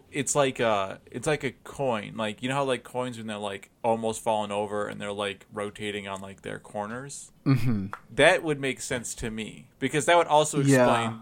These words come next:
Speaker 1: there's a, there's a, the pendulum experiment, you know that one? The one where you, like, it's on Jimmy Neutron. Uh,
Speaker 2: <laughs> Okay.
Speaker 1: It,
Speaker 2: You might
Speaker 1: it
Speaker 2: wanna unpack that. I can <laughs> imagine a lot of experiments with pendulum.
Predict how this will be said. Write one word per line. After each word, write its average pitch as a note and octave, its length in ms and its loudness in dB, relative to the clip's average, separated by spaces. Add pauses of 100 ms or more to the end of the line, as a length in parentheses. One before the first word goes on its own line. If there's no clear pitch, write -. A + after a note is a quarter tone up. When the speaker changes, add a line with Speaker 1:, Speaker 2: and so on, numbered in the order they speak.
(140)
Speaker 1:
there's C3+ 240 2
a, C3+ 200 4
there's C3+ 160 2
a, B2+ 160 2 (120)
the A2+ 120 -4
pendulum D3+ 500 -4
experiment, E3+ 640 -6
you C3+ 80 -10
know C3+ 100 -4
that C#3 160 -4
one? D3+ 220 -8 (160)
The C#3 80 -4
one C3+ 220 2
where B2+ 100 0
you, A#2+ 160 -4
like, A2 300 0
it's A#2+ 180 -6
on A#2+ 160 0
Jimmy A2 240 -6
Neutron. B2+ 480 -4 (160)
Uh, G#2 420 -6 (380)
Speaker 2:
<laughs> B2 140 -8 (280)
Okay. - 800 0 (420)
Speaker 1:
It, D#3+ 180 0
Speaker 2:
You C3 40 4
might B2+ 140 8
Speaker 1:
it - 20 2
Speaker 2:
wanna B2+ 220 6 (100)
unpack A#2 400 4
that. G#2+ 240 2
I B2 320 8
can B2+ 320 4
<laughs> C#3 120 2
imagine C#3 340 8
a A2+ 80 6
lot B2 200 10
of A#2+ 80 2
experiments G#2 680 2
with G#2 160 -8
pendulum. E2 500 -2